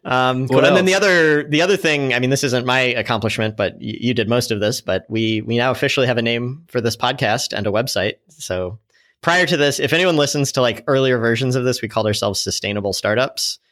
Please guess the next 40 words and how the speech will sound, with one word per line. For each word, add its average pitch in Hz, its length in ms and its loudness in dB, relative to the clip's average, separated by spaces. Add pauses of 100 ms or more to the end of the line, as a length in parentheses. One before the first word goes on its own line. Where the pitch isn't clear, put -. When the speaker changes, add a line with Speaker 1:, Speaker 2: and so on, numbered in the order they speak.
(360)
Speaker 1:
Um, 92 540 -2 (280)
now 110 260 0
we 110 120 2
decided 104 420 -2
Startup 110 460 -2
to - 120 -4
Last 104 400 0
is 113 140 0
our 117 140 2
name. 117 300 -2
So 104 200 -2
hopefully 104 540 -4 (440)
years 101 260 -4
from 107 160 -4
now, 98 140 -2
that 98 140 -2
still 101 240 -2
is 92 120 -2
true. 113 340 0
<laughs> - 80 -8
Speaker 2:
And 120 100 0
I 117 60 2
think, 135 260 0
like, 117 180 0
we've 110 140 0
actually 110 320 0
had, 98 220 -2 (200)
this 107 120 0
is 101 80 -2
actually 101 260 0
the 90 100 -2
third 92 280 0
name. 107 220 0
The 95 80 -2
first 101 340 -2
name 92 220 -2
was 87 400 -4 (340)
Sustainable 92 720 -2
Software. 110 800 0 (540)
Speaker 1:
Yeah. 101 360 -2